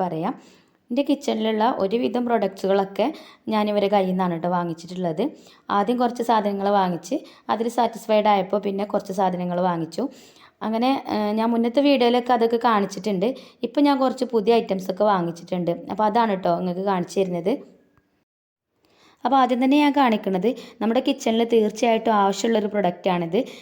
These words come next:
ഇതൊരു ലിക്വിഡ് സോപ്പ് ഡിസ്പെൻസറാണ്. ഇതൊരു ബോട്ടിൽ ടൈപ്പിലാണ് ട്ടോ വന്നിട്ടുള്ളത്. നമ്മൾ സാധാരണ സോപ്പിൽ സ്പഞ്ച് നേരിട്ട് മുക്കിയിട്ടല്ലേ പാത്രങ്ങളൊക്കെ കഴുകുക. അപ്പോൾ ഫുഡിൻ്റെ വേസ്റ്റും കാര്യങ്ങളൊക്കെ നമ്മളെ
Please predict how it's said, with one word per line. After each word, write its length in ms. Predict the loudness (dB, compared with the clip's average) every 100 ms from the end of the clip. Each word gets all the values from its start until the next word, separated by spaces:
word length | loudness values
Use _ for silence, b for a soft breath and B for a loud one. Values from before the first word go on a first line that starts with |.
| B
ഇതൊരു 220 | 0 2 4
ലിക്വിഡ് 340 | 2 0 -2 0
സോപ്പ് 300 | 2 2 2
ഡിസ്പെൻസറാണ്. 720 | 0 0 -2 0 0 2 2 0 -4 -10 _ _ _ b b b 0
ഇതൊരു 220 | 2 4
ബോട്ടിൽ 320 | 4 4 2 2
ടൈപ്പിലാണ് 460 | 2 2 2 4 2
ട്ടോ 120 | 2 2
വന്നിട്ടുള്ളത്. 540 | 2 2 2 2 2 0 -4 B B 0
നമ്മൾ 180 | 2 2 4
സാധാരണ 460 | 4 6 4 4 2 4
സോപ്പിൽ 400 | 4 4 2 0 0
സ്പഞ്ച് 400 | 2 2 2 2
നേരിട്ട് 380 | 2 2 2 0 0
മുക്കിയിട്ടല്ലേ 540 | 0 0 0 2 2 2
പാത്രങ്ങളൊക്കെ 580 | 0 0 0 0 0 0 2
കഴുകുക. 300 | 0 0 -2 -2 B B _ _ _ -4
അപ്പോൾ 140 | -2 0
ഫുഡിൻ്റെ 340 | 0 2 2 2
വേസ്റ്റും 340 | 2 0 -2 2
കാര്യങ്ങളൊക്കെ 500 | 2 2 -2 -2 -2
നമ്മളെ 240 | -2 -2